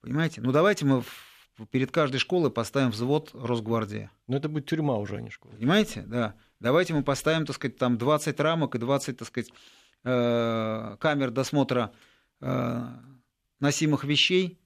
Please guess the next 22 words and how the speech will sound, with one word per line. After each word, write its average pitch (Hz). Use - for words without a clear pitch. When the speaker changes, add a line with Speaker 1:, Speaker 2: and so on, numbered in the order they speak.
Speaker 1:
как 139
в 143
аэропортах. 135
Давайте 147
мы 139
будем, 139
так 135
сказать, 127
людей 135
проводить 123
через 117
инфракрасные 127
или 113
ультрафиолетовые 127
камеры, 139
или, 113
так 110
сказать, 110
другие 131
камеры 113
досмотра, 120
да, 131